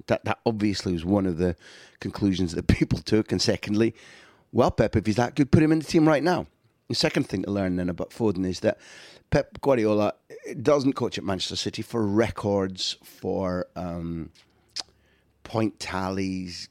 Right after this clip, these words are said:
goals scored. He, he's there to win. And I think that particularly with, um, the amount of faith he puts in Fernandinho, in Gundogan, in,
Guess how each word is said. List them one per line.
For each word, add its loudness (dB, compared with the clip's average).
goals -4
scored. -4
He, -12
he's -10
there -2
to -6
win. -4
And 2
I 2
think -10
that -10
particularly -2
with, -4
um, -6
the 2
amount 6
of -2
faith 2
he 2
puts -2
in 0
Fernandinho, 2
in -2
Gundogan, 2
in, -4